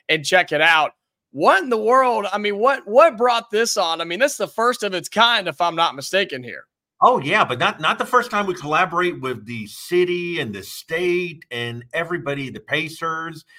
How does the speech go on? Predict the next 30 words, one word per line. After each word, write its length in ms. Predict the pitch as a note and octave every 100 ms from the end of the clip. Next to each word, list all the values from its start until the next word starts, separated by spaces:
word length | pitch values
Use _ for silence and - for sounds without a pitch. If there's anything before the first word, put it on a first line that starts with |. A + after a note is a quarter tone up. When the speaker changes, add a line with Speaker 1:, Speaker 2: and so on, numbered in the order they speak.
| - _
Speaker 2:
and 560 | A2 A#2+ A#2 A#2 A#2 G#2+
the, 800 | A2+ A2+ A2+ A2 G#2+ G#2 G#2 G2+ _ _ _ -
uh, 300 | A#2 A2+ A2+
motorsports, 960 | B2 C#3 B2+ - - C#3+ D3+ - - _ _ _ _
uh, 680 | B2 A#2+ A#2 A#2 A#2 A#2 A2 -
uh, 640 | A2 G#2+ G#2+ G#2 G#2 G#2 - _ _ _ _
um, 420 | A2 G#2+ G#2+ G#2 _ A#2
the 260 | A#2+ A#2+
I 180 | A#2 C3
M 100 | C3
S 320 | C3+ D#3+ D3+ A2+
and 80 |
everything 340 | B2 B2+ A#2+ B2
else. 200 | A2 -
You 80 | A#2
know, 100 | A#2
we, 220 | C#3+ D3+
we, 360 | C3+ F3 E3+ _
we 300 | C#3 E3 E3
are 140 | C3+ A#2
part 320 | - C#3 C#3+
of 60 |
the 60 | C#3
community, 480 | C3+ A#2+ A#2 C3 C3+ _ _ _ _
so 160 | - A#2+
we 140 | A#2+
wanna 300 | A2+ C3 E3
make 180 | D3+ C3
sure 280 | - C3+ B2+
that 240 | A2 G#2